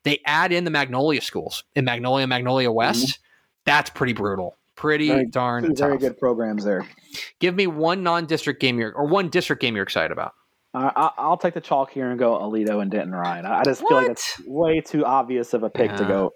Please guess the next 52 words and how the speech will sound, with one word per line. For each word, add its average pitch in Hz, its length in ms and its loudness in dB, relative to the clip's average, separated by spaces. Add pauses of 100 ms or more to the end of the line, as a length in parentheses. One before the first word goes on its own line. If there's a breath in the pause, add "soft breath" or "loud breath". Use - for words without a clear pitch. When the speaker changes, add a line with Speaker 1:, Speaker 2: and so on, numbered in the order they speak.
Speaker 2:
go 101 140 0
against 95 320 -4
here. 95 160 -4
I 92 40 -8
mean, 95 220 -8
you 127 140 0
know. 127 100 2
Speaker 1:
Yeah, 123 340 2
if 170 140 -2
I 226 80 4
were 277 100 0
going 262 160 0
to 226 60 -4
be 202 100 -4
different, 156 480 0
I 151 120 2
would 147 120 0
say 147 140 2
maybe, 139 380 2
like, 127 320 0
Longview 123 520 0
and 113 100 0
Lancaster, 131 720 0 (380)
uh, 120 320 0
who, 127 240 0
Speaker 2:
Mm-hmm. 160 160 0
Speaker 1:
you 190 80 2
know, 107 100 -2
by 180 160 0
the 190 80 -2
way, 160 400 0 (200)
flying 226 440 0
under 196 100 -2
the 170 60 -2
radar 185 320 2
is 135 80 -8
Lancaster's, 156 600 -2
you 135 220 -2
know, 123 120 2
getting 156 300 0
out. 151 260 2
Go, 123 320 -4
there. 156 260 2 (300 loud breath)
If 147 100 -6
you 262 80 2
wanna 320 140 2
talk 214 220 0
about, 170 240 0
like, 135 340 -2 (140 soft breath)
swings 170 720 0
from, 151 340 0
like, 127 400 0